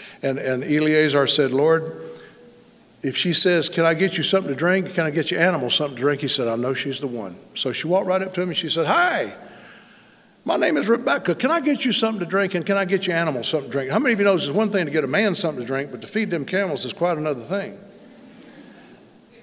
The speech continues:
And he said to her, "Mm, mm, mm, mm, mm. Woman, you're the one." "I'm the one what?" He said, "Let's go home and talk to your folks."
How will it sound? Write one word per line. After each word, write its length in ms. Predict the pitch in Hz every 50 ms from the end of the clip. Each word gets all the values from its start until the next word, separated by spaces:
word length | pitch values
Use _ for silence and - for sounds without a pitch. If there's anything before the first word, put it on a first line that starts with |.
| - - - -
And 220 | 123 123 120 113
he 160 | 120 160 160
said 340 | - - 180 175 180 165 -
to 80 | 180 135
her, 420 | 143 165 175 175 175 180 - - -
"Mm, 340 | 170 180 196 190 185 208 202 - - -
mm, 260 | 143 151 160 165 165 170 - - -
mm, 340 | 131 127 131 135 135 135 - - -
mm, 240 | 120 117 120 131 - - - -
mm. 200 | 117 113 95 85 - - - - - - - - - - - - - - - - - - - - - - - - -
Woman, 480 | 123 139 147 160 190 208 208 196 220 - - - - - - - - - - - - - - - - - - -
you're 340 | 113 123 143 170 151 131 113
the 100 | 113 117
one." 400 | 127 160 160 127 101 87 82 - - - - - - - - -
"I'm 200 | 196 220 277 262
the 60 | 277
one 260 | 269 277 294 294 277 269
what?" 340 | 311 294 233 80 - - - - - - - - - - - - - - - - - - - - - -
He 100 | 135 127
said, 260 | - - 156 143 127
"Let's 220 | 131 160 180 175
go 160 | - - 190
home 220 | 175 175 180 175 160
and 100 | 143 -
talk 220 | 160 156 156 156
to 80 | - 147
your 100 | 135 120
folks." 640 | - - 110 92 - - - - - - - -